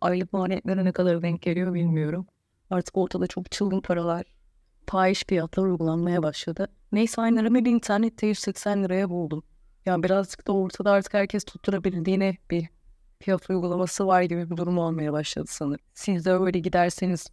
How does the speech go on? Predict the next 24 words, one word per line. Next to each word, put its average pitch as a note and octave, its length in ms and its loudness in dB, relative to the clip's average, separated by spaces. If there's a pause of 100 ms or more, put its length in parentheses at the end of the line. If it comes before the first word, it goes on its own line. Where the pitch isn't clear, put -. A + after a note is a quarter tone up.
mağazada F3 480 2
öyle F3 120 -2
fiyatlarla F#3 460 -2
karşılaşırsanız F#3+ 880 -4 (100)
bir A3+ 60 -4
de A3+ 60 0
internete A3+ 480 2
bakın, G3+ 220 -2
yorumlara G3 440 0
bakarak F#3+ 340 -2 (360)
güvenli F#3+ 380 2
olup F#3+ 260 0
olmadığını F#3+ 440 0
anlayabilirsiniz. F#3+ 640 -2
Bir - 40 -8
kere F#3+ 220 0
başıma F3+ 300 -2
geldi F3+ 340 0
çünkü E3 400 -4 (440)
aldığım F#3 460 4
üründe E3+ 240 -2
sahte F#3 340 -2
ürün F3 240 0
göndermişlerdi. D#3+ 920 -4